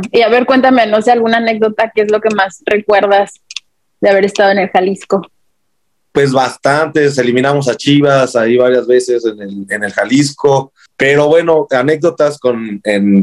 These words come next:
Speaker 2: en cancha de Atlas, bueno, una cancha difícil,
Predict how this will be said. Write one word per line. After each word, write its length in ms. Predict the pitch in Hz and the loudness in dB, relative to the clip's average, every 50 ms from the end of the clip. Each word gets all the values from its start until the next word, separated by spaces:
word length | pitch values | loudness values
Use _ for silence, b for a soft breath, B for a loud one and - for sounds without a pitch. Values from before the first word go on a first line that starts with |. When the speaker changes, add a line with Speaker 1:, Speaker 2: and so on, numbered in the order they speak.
| 98 | 2
Speaker 2:
en 160 | - 113 107 - | 0 -2 -2 -2
cancha 380 | - 123 131 143 135 151 143 | -2 -2 0 0 0 2 2
de 80 | 139 135 | 2 2
Atlas, 420 | 131 135 147 147 147 147 147 - - _ | 0 0 0 0 0 0 -2 -6 -6 _
bueno, 200 | - 135 135 143 | -2 0 0 2
una 140 | 143 139 131 | 0 0 0
cancha 240 | 131 131 127 131 139 | -2 -2 -2 0 0
difícil, 580 | 127 117 110 127 131 131 156 151 139 143 139 | 0 0 0 -2 -2 0 0 0 0 -2 -6